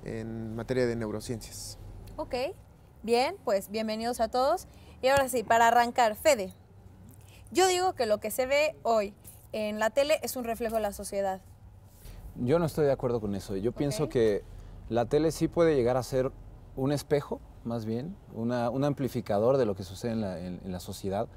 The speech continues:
Speaker 3: pero realmente a-, en la actualidad puede estar sucediendo algo que se gestó en la sociedad y a través de eso los medios masivos van a construir contenidos y, y, y se van a dictar,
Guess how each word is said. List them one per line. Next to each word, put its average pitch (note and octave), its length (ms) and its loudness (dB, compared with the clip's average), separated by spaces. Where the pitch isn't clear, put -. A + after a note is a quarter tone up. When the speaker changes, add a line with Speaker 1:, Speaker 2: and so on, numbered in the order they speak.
Speaker 3:
pero G#2 640 4
realmente B2+ 640 0
a-, A2+ 120 -6
en G#2+ 240 0
la G#2 60 2
actualidad A#2 560 4
puede D3 140 6
estar D#3+ 200 2
sucediendo B2 480 2
algo C3 180 6
que A2 120 -8
se G2 160 -8
gestó - 320 -6
en B2+ 60 0
la C#3 80 -4
sociedad G#2+ 500 -4
y A#2+ 100 2
a A#2+ 60 4
través B2 260 2
de D3+ 80 2
eso D3+ 140 -4
los B2 160 -6
medios C3 240 -2
masivos A#2 480 -2
van A#2 100 -2
a A#2+ 60 -4
construir A2+ 360 -6
contenidos G#2 760 -4
y, F#2+ 60 -8
y, F#2 300 -6
y G2+ 80 -6
se G#2+ 100 -6
van A#2 140 0
a B2+ 40 -2
dictar, A2+ 460 0